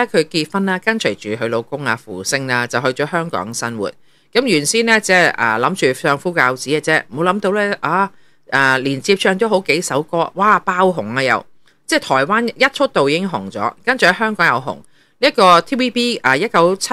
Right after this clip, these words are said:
八年嘅《奮鬥》啊，噉嗰套劇集啦，亦都有同名嘅主題曲。另外呢，插曲就係《明日話今天》啊。阿欣妮同年呢，亦都推出咗呢一個，啊，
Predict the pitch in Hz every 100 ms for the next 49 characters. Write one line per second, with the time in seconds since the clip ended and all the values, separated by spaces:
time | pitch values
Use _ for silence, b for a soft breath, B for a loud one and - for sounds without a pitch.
0 | - - 151 - 113 110 135 - 107 113
1 | 131 117 113 110 - - 156 185 180 175
2 | 131 - 104 - 113 110 143 143 b b
3 | b 160 160 269 202 127 113 113 107 175
4 | 151 131 131 160 107 170 151 - 160 165
5 | 156 202 - 175 - 180 - 131 - 127
6 | 123 107 113 127 117 113 107 135 131 123
7 | 131 113 - b b b - 240 339 226
8 | - 127 120 160 170 196 190 185 190 185
9 | 120 135 165 165 139 120 117 - 92 90